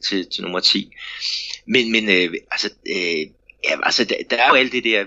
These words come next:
virvar om, om, omkring ham, ikke? Og, og det der med, at, at spillerne og, og træneren skal bruge også energi på at, at tysse ham ned, fordi at, at, øh, hvis der er noget, som de ikke er interesseret i, så er det jo at, at spille uden ham.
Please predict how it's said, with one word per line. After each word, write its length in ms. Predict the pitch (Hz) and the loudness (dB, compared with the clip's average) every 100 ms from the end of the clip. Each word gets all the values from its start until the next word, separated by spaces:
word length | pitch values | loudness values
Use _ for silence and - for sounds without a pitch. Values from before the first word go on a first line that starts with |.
| - | -4
virvar 360 | 104 110 101 | -4 0 0
om, 200 | 80 101 | 0 -10
om, 160 | - 92 | -20 -20
omkring 560 | 71 95 - 95 87 101 | -18 -20 -8 -4 -4 -6
ham, 160 | 101 | -10
ikke? 180 | 104 101 | -6 -2
Og, 180 | 92 82 | 0 -2
og 100 | 90 | -2
det 100 | 104 | -2
der 120 | 101 | 0
med, 140 | 104 95 | 2 4
at, 160 | 87 | 2
at 160 | - 85 - | 0 -6 -10
spillerne 600 | - 101 92 107 110 - | -6 0 4 4 2 -2
og, 300 | 107 143 139 - | 0 0 -2 -10
og 160 | - 113 | -6 -4
træneren 400 | - 101 98 110 | 2 2 2 2
skal 180 | - 104 | 0 -2
bruge 340 | 95 92 90 | -6 -6 0
også 180 | 98 135 | 2 4
energi 360 | 117 104 104 101 | 2 2 -2 -4
på 360 | 107 110 98 87 | -4 -2 -2 -2
at, 60 | - - - - - - | -6 -18 -16 -16 -12 -4
at 60 | 95 | 0
tysse 300 | - 110 113 | 0 0 0
ham 80 | |
ned, 220 | 98 110 107 | 2 2 2
fordi 340 | 110 104 101 | 0 2 4
at, 140 | 90 | 2
at, 200 | - 90 - | -2 -8 -6
øh, 280 | 90 85 78 | -8 -6 -8
hvis 140 | - | -6
der 100 | - | -2
er 40 | 101 | 0
noget, 220 | 101 - | 0 0
som 160 | - 104 | -2 -4
de 180 | 107 | 0
ikke 160 | 98 135 | 2 4
er 40 | |
interesseret 320 | 135 - 113 101 | 2 -2 -2 -2
i, 80 | |
så 120 | 90 113 | -2 0
er 80 | |
det 60 | 117 | 0
jo 140 | 113 | -2
at, 240 | 95 85 85 - | -6 -8 -10 -10
at 60 | 90 | -4
spille 400 | - 101 104 - | -2 0 -2 -4
uden 180 | 110 127 | -6 -4
ham. 240 | 95 85 | -4 -6